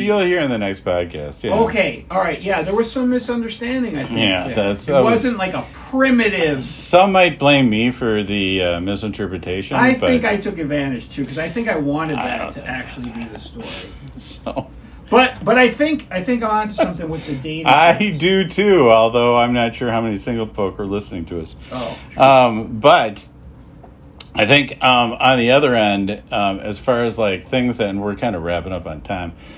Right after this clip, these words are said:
Speaker 1: something else that I think that, uh, people don't consider, 'cause there's a lot of ways that we can impact this, and, uh, it may not feel direct, but it is a direct impact. Um, the more time that we spend in adoration,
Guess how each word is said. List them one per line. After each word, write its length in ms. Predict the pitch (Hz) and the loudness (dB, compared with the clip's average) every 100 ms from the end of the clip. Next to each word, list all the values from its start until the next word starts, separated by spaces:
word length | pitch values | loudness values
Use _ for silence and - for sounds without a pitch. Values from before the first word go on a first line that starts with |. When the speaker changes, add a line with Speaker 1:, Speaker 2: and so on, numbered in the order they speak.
| - | -20
Speaker 1:
something 340 | - 143 139 131 | -2 0 4 4
else 300 | 131 147 - | 6 4 0
that 120 | 117 | 0
I 100 | 104 | 0
think 340 | 98 107 107 - | -2 -4 -4 -2
that, 500 | 98 92 87 - 107 | 0 0 -6 -10 -6
uh, 300 | 98 92 90 | -4 -6 -8
people 300 | - 131 117 | -6 -4 -2
don't 420 | 101 98 113 143 147 | -6 0 0 2 0
consider, 640 | 147 139 160 165 180 175 - - - | -4 -2 -2 0 -2 -6 -18 -20 -8
'cause 120 | 117 | -6
there's 140 | 113 98 | -4 -6
a 60 | |
lot 340 | 92 104 123 131 | -2 2 4 4
of 80 | |
ways 400 | 117 117 120 113 | 2 2 0 -2
that 160 | 104 98 | -4 -4
we 140 | 107 | -6
can 260 | 113 113 95 | -6 -6 -6
impact 540 | 113 117 127 120 110 | -4 -2 0 -2 -4
this, 480 | 123 120 123 - - - - - - - | -2 -2 -2 -6 -14 -16 -20 -20 -20 -8
and, 320 | 117 101 98 - | -6 -4 -6 -8
uh, 260 | 117 104 98 98 107 | -4 -4 -4 -10 -10
it 160 | 110 110 | -6 -4
may 160 | 107 | -2
not 220 | 113 98 82 | 0 -2 -6
feel 380 | - 117 127 | -2 0 2
direct, 460 | 131 135 139 139 - - | 2 4 4 2 -2 -4
but 160 | 101 | -2
it 140 | 90 98 | -2 -2
is 160 | 107 | -2
a 60 | 107 | -4
direct 380 | 107 107 110 127 | 0 0 0 -6
impact. 540 | 117 123 127 135 135 - - - - - 120 | -4 -4 -4 -6 -10 -20 -20 -20 -20 -18 -6
Um, 520 | 107 101 92 85 82 - | -2 -2 -2 -6 -10 -8
the 160 | 113 | -4
more 340 | 107 104 123 135 | -2 2 2 2
time 320 | - 131 131 | 0 0 0
that 100 | 107 | -2
we 120 | 101 104 | -4 -6
spend 320 | - 110 110 | -2 -2 0
in 120 | 101 | -2
adoration, 800 | 95 101 85 90 104 160 160 | -4 -4 -4 -6 -6 -8 -6